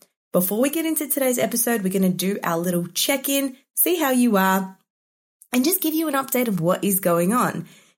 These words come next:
If you're a new listener, welcome. I'm so grateful that you are here today. And if you're a regular, thank you for tuning back. I can't express my gratitude and appreciation enough, especially when people reach out to me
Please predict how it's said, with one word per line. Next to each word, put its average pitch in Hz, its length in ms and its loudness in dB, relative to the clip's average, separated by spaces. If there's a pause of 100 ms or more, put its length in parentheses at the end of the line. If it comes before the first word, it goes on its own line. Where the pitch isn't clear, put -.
(100)
If 247 200 2
you're 285 140 0
a 294 40 2
new 277 200 0
listener, 247 500 2
welcome. 196 600 0
I'm 170 140 0
so 202 180 0
grateful 175 420 -2
that 170 100 0
you 170 100 0
are 175 60 0
here 254 260 -4
today. 240 380 0 (320)
And 208 80 4
if 233 160 -2
you're 240 160 2
a - 20 0
regular, 202 540 0 (100)
thank 185 240 0
you 185 80 -4
for 196 80 -2
tuning 170 400 -2
back. 160 320 -2
I - 80 -6
can't 190 300 2
express 175 520 -2 (440)
my 175 80 2
gratitude 208 580 0
and 175 140 0
appreciation 175 720 0
enough, 175 540 -2
especially 240 420 0
when 311 120 -2
people 247 300 -2
reach 190 340 -2
out 180 220 -2
to - 100 -2
me 180 300 2